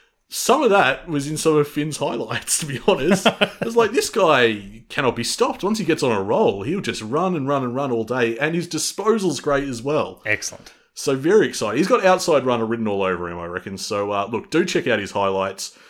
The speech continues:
Speaker 1: I think you'll feel like, if you're anything like me, you'll watch these clips and you're like, "I reckon this is got, this is a pretty good idea." If this comes off, there is definitely a spot, uh, obviously, as Hawthorn's recognised, on the list for this type of player.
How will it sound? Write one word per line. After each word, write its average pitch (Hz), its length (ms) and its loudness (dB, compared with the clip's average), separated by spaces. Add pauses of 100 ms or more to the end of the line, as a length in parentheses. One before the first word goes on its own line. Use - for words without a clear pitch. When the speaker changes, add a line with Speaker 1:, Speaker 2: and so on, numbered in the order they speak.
(420)
Speaker 1:
I - 60 -4
think 240 300 -4
you'll 180 80 2
feel 160 240 2
like, 123 240 0
if 110 80 -8
you're 127 180 -2
anything 175 220 0
like 104 180 0
me, 120 240 -2
you'll 104 180 -4
watch 196 300 -2
these 95 240 -6
clips - 640 -10
and 117 100 -8
you're 117 100 -4
like, 120 440 -4 (220)
"I 294 60 -14
reckon 202 180 -6
this - 180 -4
is - 200 -12 (100)
got, - 280 -10
this 101 220 -8
is 95 80 -12
a 90 60 -16
pretty 123 260 -6
good 107 160 -2
idea." 104 520 -6 (220)
If 120 120 -12
this 214 120 -2
comes 113 360 -2
off, 107 420 -4 (600)
there 147 180 4
is 135 140 0
definitely 143 600 -2
a - 60 -12
spot, 98 600 -2
uh, 107 220 -12
obviously, 92 420 -8
as 87 80 -12
Hawthorn's 98 420 -4
recognised, 90 580 -10
on 135 200 -2
the 123 100 0
list - 540 -6
for 110 80 -8
this 110 240 -4
type 107 220 -4
of 92 120 -12
player. 95 400 -8